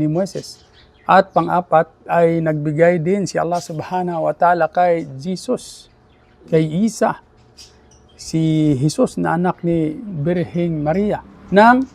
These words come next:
Injil. So, ibig sabihin po, Injil, gospel, o magandang balita. Ngunit wala na po yung kapahayagan ni, nitong apat na to, ni, ni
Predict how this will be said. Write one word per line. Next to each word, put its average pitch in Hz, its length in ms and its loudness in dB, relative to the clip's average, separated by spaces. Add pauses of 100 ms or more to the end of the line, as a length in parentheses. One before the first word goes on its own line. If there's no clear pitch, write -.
Injil. 151 1040 0 (720)
So, - 260 -6
ibig 139 240 -4
sabihin 170 320 0
po, 175 80 -2
Injil, 165 480 0 (160)
gospel, 170 560 2 (1120)
o 156 160 2
magandang 151 880 2 (160)
balita. 143 640 -2 (400)
Ngunit 190 320 2
wala 175 240 2
na 160 160 -2
po 156 240 0
yung 151 400 -6 (320)
kapahayagan 147 720 -2
ni, 139 240 -6 (720)
nitong 156 560 0
apat 143 400 -2
na - 80 -10
to, 165 160 0
ni, 147 320 -4 (480)
ni 151 220 -4